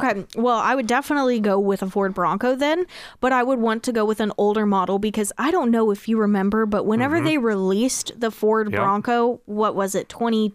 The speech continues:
Speaker 1: twenty or
Speaker 2: Uh-huh.
Speaker 1: somewhere in that range, there was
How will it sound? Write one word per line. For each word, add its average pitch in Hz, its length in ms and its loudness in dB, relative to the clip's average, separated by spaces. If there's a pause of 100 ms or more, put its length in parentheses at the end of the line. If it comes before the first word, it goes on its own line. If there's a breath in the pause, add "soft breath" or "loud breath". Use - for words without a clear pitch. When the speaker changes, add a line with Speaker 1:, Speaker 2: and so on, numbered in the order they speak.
(140)
Speaker 1:
twenty 214 540 0
or 196 120 -2
Speaker 2:
Uh-huh. 110 300 -2 (160 loud breath)
Speaker 1:
somewhere 294 380 0
in 214 120 2
that 202 240 0
range, 196 420 0 (340 loud breath)
there 240 260 2
was 269 240 0